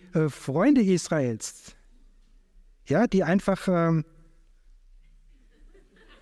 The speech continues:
okay, meine Hand ist nicht ganz ruhig, aber ihr merkt, äh, die einfach Israel lieb haben, die die Nachrichten verfolgen, die mitbeten, die mitfiebern, sich mit, äh, dafür einsetzen und Israel einfach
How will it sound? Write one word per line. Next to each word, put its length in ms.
okay, 320
meine 220
Hand 140
ist 100
nicht 160
ganz 220
ruhig, 260
aber 220
ihr 100
merkt, 300
äh, 220
die 120
einfach 320
Israel 480
lieb 260
haben, 420
die 120
die 100
Nachrichten 540
verfolgen, 600
die 180
mitbeten, 600
die 120
mitfiebern, 880
sich 240
mit, 240
äh, 100
dafür 300
einsetzen 460
und 40
Israel 300
einfach 280